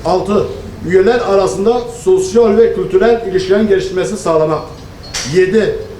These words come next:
hak ve sorumluluk bildirgesine belirlenen ilkelerle mesleğin onur ve saygınlığıyla bağdaşmayan, meslek gelenek ve kurallarına uymayan, aykırı hareket eden ve yaptıkları yayınlarla toplumda infial yaratanlara karşı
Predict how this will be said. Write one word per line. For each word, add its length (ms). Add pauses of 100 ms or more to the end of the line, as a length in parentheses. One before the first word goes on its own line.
(200)
hak 340
ve 120
sorumluluk 440
bildirgesine 560
belirlenen 420 (360)
ilkelerle 580 (160)
mesleğin 460 (100)
onur 300
ve 180
saygınlığıyla 560
bağdaşmayan, 520 (420)
meslek 460
gelenek 380
ve 160
kurallarına 480
uymayan, 420 (380)
aykırı 300
hareket 500
eden 240 (120)
ve 100
yaptıkları 460
yayınlarla 500 (360)
toplumda 460 (120)
infial 320
yaratanlara 600
karşı 420